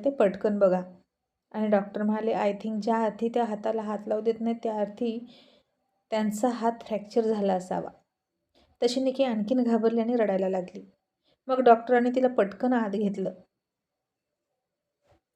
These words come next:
आणि खरंच तिच्या हाताला थोडंसं फ्रॅक्चर झालं होतं आणि ती म्हणाली, "डॉक्टर मला काही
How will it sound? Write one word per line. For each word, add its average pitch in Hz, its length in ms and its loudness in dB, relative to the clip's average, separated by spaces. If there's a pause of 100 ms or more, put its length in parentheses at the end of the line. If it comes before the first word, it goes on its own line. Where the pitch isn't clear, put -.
(1800)
आणि 196 220 -2
खरंच 208 340 -6
तिच्या 220 220 -4
हाताला 208 360 -6
थोडंसं 208 300 -4
फ्रॅक्चर 214 360 -6
झालं 220 260 -4
होतं 226 380 2 (360)
आणि 214 200 -2 (100)
ती 226 100 -2
म्हणाली, 214 300 -2
"डॉक्टर 208 340 0
मला 226 220 0
काही 226 360 0